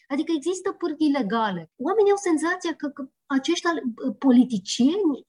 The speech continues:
au, sunt, au încrengături peste tot și ne fac probleme și nouă și rudelor la serviciu. Păi dacă tu simți că ești abuzat de autoritatea publică, de politician, ce faci? Simți să, să, „Bă, mai bine nu mă bag”?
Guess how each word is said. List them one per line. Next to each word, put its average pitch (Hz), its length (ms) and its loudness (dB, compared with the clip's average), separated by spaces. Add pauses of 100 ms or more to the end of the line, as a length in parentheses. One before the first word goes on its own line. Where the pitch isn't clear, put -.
(100)
au, 302 200 -2
sunt, 226 300 -2 (540)
au 285 300 -2
încrengături 208 760 -2
peste - 420 -10
tot 311 320 -6
și 214 360 -8
ne 208 60 -2
fac 262 220 -6
probleme 262 540 -2
și 220 200 -4
nouă 269 260 -2
și 202 300 -2
rudelor 208 340 2
la 196 100 -4
serviciu. 202 680 -2 (140)
Păi 262 140 2
dacă 277 220 2
tu 285 100 -2
simți 311 340 2
că - 80 2
ești 214 200 2
abuzat 208 460 0
de 185 360 -2
autoritatea 202 640 -4
publică, 196 400 -6
de 180 80 -6
politician, 185 720 -2 (400)
ce - 160 0
faci? 185 300 -2 (120)
Simți 247 480 -2 (120)
să, 233 220 -10
să, 226 260 -10
„Bă, 208 140 -2
mai 214 160 0
bine 208 180 0
nu 202 100 2
mă 185 100 0
bag”? 165 380 -10